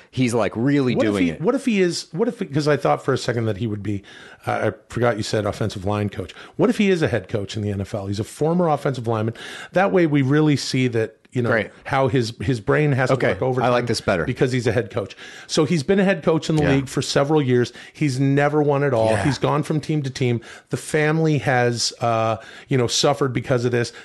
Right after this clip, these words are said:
Speaker 2: The kids get pulled out of school. They gotta live somewhere
Speaker 1: Yes.
Speaker 2: else. And, uh, she's fed up with it. She thinks that you're just chasing this fucking thing. It's not
Speaker 1: Yeah.
Speaker 2: unlike Tom Brady,
Speaker 1: Retire.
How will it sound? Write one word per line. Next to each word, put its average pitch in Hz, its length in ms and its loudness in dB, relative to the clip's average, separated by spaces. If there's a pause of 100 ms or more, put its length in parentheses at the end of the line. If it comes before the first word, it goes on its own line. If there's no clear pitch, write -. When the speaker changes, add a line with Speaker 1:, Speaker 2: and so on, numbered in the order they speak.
(100)
Speaker 2:
The - 80 -4
kids 135 320 -2
get 135 180 2
pulled 139 240 0
out 131 140 2
of 127 60 -2
school. 127 360 0
They 127 80 0
gotta 131 200 0
live 127 220 2
somewhere 117 400 2
Speaker 1:
Yes. 117 40 2
Speaker 2:
else. 117 240 0 (420)
And, 123 380 -2 (100)
uh, 120 360 2 (100)
she's 196 400 0
fed 139 240 2
up 139 180 2
with 120 120 0
it. 113 160 0
She 165 200 0
thinks 151 280 -2
that 131 140 -4 (260)
you're 160 160 2
just 180 200 0
chasing 170 460 0
this 131 160 0
fucking 135 320 -2
thing. 139 200 -2
It's 107 140 -6
not 135 200 0
Speaker 1:
Yeah. - 80 2
Speaker 2:
unlike 143 260 0
Tom 135 220 -2
Brady, 135 180 2
Speaker 1:
Retire. 113 380 2